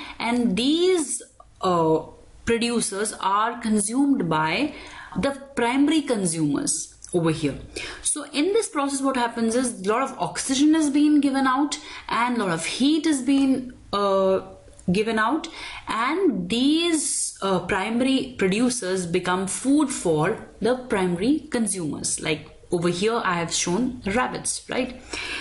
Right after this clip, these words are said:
Now these rabbits and rats, these are the primary consumers.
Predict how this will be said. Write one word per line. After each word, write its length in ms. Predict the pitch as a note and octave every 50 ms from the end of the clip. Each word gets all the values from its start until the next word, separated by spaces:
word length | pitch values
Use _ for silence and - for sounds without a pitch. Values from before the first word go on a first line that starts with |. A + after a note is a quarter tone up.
| - - - -
Now 240 | - D#4+ F4+ F4+ D#4
these 340 | B3+ D4 D#4 D#4+ D#4 C4+ B3+
rabbits 680 | A#3 A3+ A3 A#3 B3 A#3+ C#4 C#4 C#4 C#4 C#4 C4+ C#4 -
and 220 | C4 B3 A3+ F#3
rats, 520 | F3+ F3 E3+ F3 F#3 G3+ A3 G#3+ - -
these 320 | - - F#3+ G#3 A3 G3+ A3
are 100 | A3 G#3
the 100 | A3 G#3+
primary 360 | A3 G3+ F3+ D#3 E3 F3 F#3
consumers. 640 | F#3 F#3 F3 E3+ D#3 D#3+ E3 E3+ F#3 G#3+ A#3+ A#3